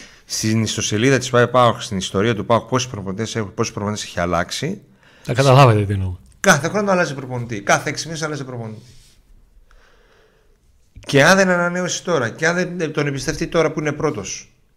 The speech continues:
Speaker 1: και είναι στους δεκαέξι, και όλα πάνε καλά και βλέπει έργο, πότε θα το κάνει; Ε,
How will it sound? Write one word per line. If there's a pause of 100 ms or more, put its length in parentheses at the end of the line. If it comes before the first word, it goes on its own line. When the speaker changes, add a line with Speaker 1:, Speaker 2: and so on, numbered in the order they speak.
(120)
Speaker 1:
και
είναι
στους
δεκαέξι, (400)
και
όλα
πάνε
καλά
και
βλέπει
έργο,
πότε
θα
το
κάνει; (720)
Ε,